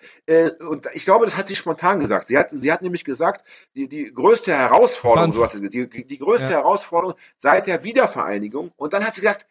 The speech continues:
Speaker 1: äh, nein. Und da hat sie, glaube ich, selber spontan, verstehst du?
Speaker 2: Ja.
Speaker 1: Und spontan ist immer gefährlich.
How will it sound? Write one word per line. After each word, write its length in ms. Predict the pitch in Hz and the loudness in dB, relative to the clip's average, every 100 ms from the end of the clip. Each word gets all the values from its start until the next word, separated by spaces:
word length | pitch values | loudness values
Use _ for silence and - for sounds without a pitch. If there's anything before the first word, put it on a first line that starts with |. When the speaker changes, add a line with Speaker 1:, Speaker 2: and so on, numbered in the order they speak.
| _ | _
Speaker 1:
äh, 240 | 247 233 | 2 2
nein. 380 | 208 220 190 110 - _ _ | -2 -2 -4 -6 -14 _ _
Und 140 | 120 | -4
da 80 | 139 | -4
hat 100 | 196 | -4
sie, 100 | 190 | -4
glaube 180 | 185 185 | -2 -2
ich, 80 | 175 | -2
selber 260 | 180 190 | -2 -2
spontan, 1040 | 175 - 165 165 - 190 226 147 98 85 - _ - | -4 -6 -8 -8 -6 -2 0 2 0 -4 -18 _ -20
verstehst 300 | - 120 175 | -8 -2 0
du? 180 | 147 110 - | 0 -4 -4
Speaker 2:
Ja. 140 | 123 123 | -4 -4
Speaker 1:
Und 220 | - 147 | -4 -8
spontan 380 | - 143 165 185 | -6 0 2 2
ist 80 | |
immer 180 | 170 180 | 0 -2
gefährlich. 460 | 170 - 170 170 | -2 -2 -2 -2